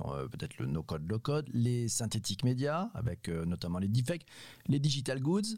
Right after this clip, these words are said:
hein, un défi, voilà, c'est construire ses biens digitaux, et puis la crise psychologique. Quand, quand on mélange ces quatre tendances que tu as observées, il y en a plein d'autres, mais c'est celle qui émerge selon toi. Quelles sont les, les perspectives si on mélange tout ça ?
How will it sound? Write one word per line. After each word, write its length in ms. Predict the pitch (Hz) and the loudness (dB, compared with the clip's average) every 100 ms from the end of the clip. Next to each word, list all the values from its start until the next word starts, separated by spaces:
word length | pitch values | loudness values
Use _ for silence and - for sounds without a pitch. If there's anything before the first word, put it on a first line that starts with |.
| - | -2
hein, 200 | 113 135 | 0 2
un 80 | 110 | 2
défi, 480 | 107 113 - 165 247 | 0 0 2 2 2
voilà, 320 | 98 101 156 | 0 0 0
c'est 140 | - 117 | 0 -2
construire 320 | 104 - 104 | -4 -2 -2
ses 100 | 104 | 0
biens 180 | 92 104 | 2 2
digitaux, 600 | 95 107 - 165 190 - - - | 2 0 0 2 2 -2 -10 -2
et 120 | 139 | 0
puis 200 | 120 160 | 0 0
la 100 | 131 | 0
crise 260 | - 151 | 0 0
psychologique. 640 | 123 131 123 123 113 117 - | 0 0 2 2 2 -2 -6
Quand, 260 | - 180 131 | -2 -2 0
quand 240 | 185 190 | 0 0
on 120 | 185 170 | 2 4
mélange 720 | 147 160 202 208 247 147 101 - | 6 6 4 2 2 2 0 0
ces 240 | - 110 | 0 0
quatre 360 | - - 196 - - | -2 -2 -2 -4 -2
tendances 480 | 104 90 117 214 - | 0 2 2 0 0
que 100 | 107 | -4
tu 200 | - 92 | -2 -2
as 80 | |
observées, 480 | 95 - 101 92 123 | 0 0 0 2 0
il 80 | 214 | 0
y 40 | |
en 80 | - | -4
a 60 | - | -4
plein 180 | - 175 | 0 2
d'autres, 220 | 196 120 | 2 2
mais 80 | 104 | 0
c'est 140 | 101 | 0
celle 200 | - 101 | -2 -4
qui 240 | - 101 | -4 0
émerge 340 | 104 113 117 - | 4 4 4 2
selon 220 | 95 104 | 0 2
toi. 220 | 117 190 - | 2 -2 -4
Quelles 120 | - 190 | -4 0
sont 180 | 262 | 2
les, 200 | 185 110 | 2 2
les 140 | 98 113 | 2 0
perspectives 600 | - 120 - 101 - 107 | 0 -2 -2 -2 0 2
si 140 | - | 2
on 60 | 92 | 2
mélange 380 | 104 147 139 - | 4 4 2 0
tout 140 | 104 | 0
ça ? 320 | 95 87 85 | 0 0 -4